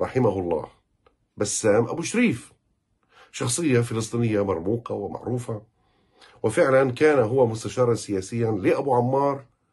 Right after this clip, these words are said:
في الفترة التي استشهد فيها. ماذا يقول هذا الرجل؟ يقول: "لقد منعوا الطبيب الخاص لياسر عرفات من مرافقته في الطائرة."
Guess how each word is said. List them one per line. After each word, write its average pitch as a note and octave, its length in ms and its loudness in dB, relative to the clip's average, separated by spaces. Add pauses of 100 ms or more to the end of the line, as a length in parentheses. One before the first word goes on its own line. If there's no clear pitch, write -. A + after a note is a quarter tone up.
(340)
في - 140 -4
الفترة C3 400 -2
التي A#2 560 0 (640)
استشهد G#2+ 480 -8
فيها. - 380 -16 (1300)
ماذا D#3 220 6
يقول C3 460 2 (180)
هذا G2+ 160 0
الرجل؟ D#2+ 360 -8 (640)
يقول: F#3+ 600 4 (840)
"لقد F3+ 440 4
منعوا D#3 1160 6
الطبيب B2+ 400 -4
الخاص B2+ 460 -2
لياسر A#2 320 0
عرفات A2+ 500 -4
من G#2+ 80 -6
مرافقته G2 680 -4
في F2+ 120 -10
الطائرة." E2+ 680 -6